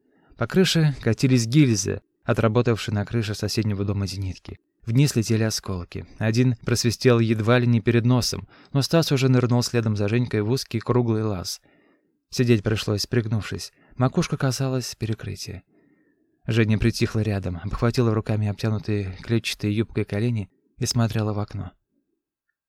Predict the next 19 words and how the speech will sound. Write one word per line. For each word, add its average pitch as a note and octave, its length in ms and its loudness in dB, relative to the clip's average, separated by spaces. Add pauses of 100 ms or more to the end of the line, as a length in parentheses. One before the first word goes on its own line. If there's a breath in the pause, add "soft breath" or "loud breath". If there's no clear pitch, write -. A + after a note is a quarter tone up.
(120)
"Боишься?" — G2+ 580 -6 (340)
спросил G2+ 400 -6
Стас. - 420 -12 (300)
Но B2 160 2
Женя B2 260 4
помотала A2 460 0
головой. G#2 480 -8 (680)
"Пусть C#3 200 0
сами G#2 340 0
нас G#2+ 160 0
боятся", — G#2+ 480 -6 (340)
заявила G2+ 460 0
она, G2 240 -6 (240 soft breath)
не A#2 120 2
отрываясь, G#2 500 2
глядя G2+ 320 -2
на G2 120 -2
темное G2+ 280 -2
небо. G2 320 -8